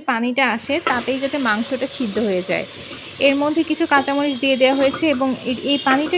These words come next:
কিন্তু আসলে গরুর মাংস থেকেই উঠেছে। আর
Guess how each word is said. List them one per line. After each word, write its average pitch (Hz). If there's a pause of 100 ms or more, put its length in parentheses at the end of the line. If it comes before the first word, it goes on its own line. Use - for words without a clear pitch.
কিন্তু 359
আসলে 339 (100)
গরুর 262
মাংস 262 (140)
থেকেই 320
উঠেছে। 190 (1900)
আর 254